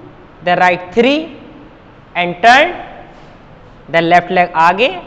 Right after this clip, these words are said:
then right back and then left पैर आगे। ओके, अब इसको थोड़ा सा फास्ट चलाएंगे। कैसे, वन,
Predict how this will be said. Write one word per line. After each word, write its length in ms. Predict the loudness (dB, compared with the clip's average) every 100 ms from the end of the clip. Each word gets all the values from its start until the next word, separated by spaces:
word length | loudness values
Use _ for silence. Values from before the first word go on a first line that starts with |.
| -18 -20 -20 -20 -6
then 160 | -4
right 340 | 0 0 -2 -4
back 500 | 2 2 2 -12 -18 -20 -20 -20 -20 -20 -12 -8
and 180 | -4
then 160 | -2 -2 -6 -20 -6
left 280 | -2 -2 -2
पैर 140 | -2
आगे। 320 | 0 -2 -2 -14 -20 -20 -20 -20 -2 -2
ओके, 140 | -2
अब 160 | -2 -6
इसको 160 | -4
थोड़ा 200 | -6 -4
सा 80 | -4
फास्ट 320 | -2 -2 0
चलाएंगे। 380 | -2 -2 0 -4
कैसे, 500 | -4 0 2 0 -6 -18 -20 -20 -10
वन, 600 | -2 0 0 -2 -6